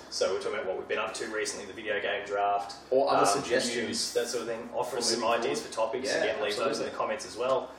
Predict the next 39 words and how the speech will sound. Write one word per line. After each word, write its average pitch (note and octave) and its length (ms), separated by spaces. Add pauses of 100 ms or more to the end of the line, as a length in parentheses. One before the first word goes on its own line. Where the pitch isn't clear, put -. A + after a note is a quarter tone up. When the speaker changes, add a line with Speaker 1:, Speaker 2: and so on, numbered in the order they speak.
(320)
Speaker 1:
Um, A2+ 400 (420)
otherwise, A2+ 240
there's - 100
a - 40
lot A#2 80
of A2+ 60
be G#2+ 60
fun, C3 180 (400)
a - 40
lot A#2 80
of - 80
fun B2+ 160
that B2+ 80
can A#2 100
be A2+ 80
had. - 280 (200)
Speaker 2:
And B2 180
we'll B2+ 80
try C3 100
to - 20
Speaker 1:
And G2+ 100
Speaker 2:
stick - 260
to - 40
those F#2+ 160
topics F#2 300
a - 40
little F2 220
better - 260
next - 260
time, - 220
I G#2+ 60
think. C#3+ 120
Speaker 1:
Yeah, - 180 (600)
but D3 200
that's - 160
all F#2+ 60
right, F#2 100
we're - 100
learning. - 160